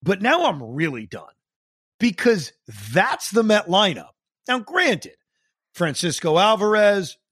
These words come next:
cool to watch. Mark Vientos, cool to watch. Ronnie Mauricio,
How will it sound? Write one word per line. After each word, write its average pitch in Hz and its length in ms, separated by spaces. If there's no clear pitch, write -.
cool 180 280
to 170 80
watch. - 500
Mark 101 320
Vientos, 151 840
cool 120 240
to 139 80
watch. 208 560
Ronnie 127 400
Mauricio, 185 880